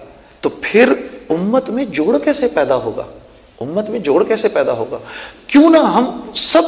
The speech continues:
کے سب مل کے اس خیر کے کام کو کریں، جس خیر کے کام کو رسول اللہ صلی اللہ علیہ وسلم نے کیا، ان سے پچھلے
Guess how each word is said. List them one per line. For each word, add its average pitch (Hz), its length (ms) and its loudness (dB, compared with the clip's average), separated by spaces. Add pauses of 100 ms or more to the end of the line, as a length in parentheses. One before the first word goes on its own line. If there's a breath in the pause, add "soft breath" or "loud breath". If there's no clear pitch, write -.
(100)
کے 208 100 -4
سب 214 200 -2
مل 175 300 -6
کے 185 220 -4 (180)
اس - 200 2
خیر 202 280 2
کے 208 160 -4
کام 165 300 -6
کو 160 140 -8
کریں، 160 260 -4
جس 165 200 -6
خیر 165 220 -4
کے 156 160 -8
کام 147 300 -4
کو 170 160 -6
رسول 156 220 -4
اللہ 139 260 -2
صلی 135 140 -6
اللہ - 140 -4
علیہ 117 120 -2
وسلم 160 100 -6
نے 202 100 -2
کیا، 208 220 -8 (380)
ان 240 140 4
سے - 140 4 (100)
پچھلے 180 320 0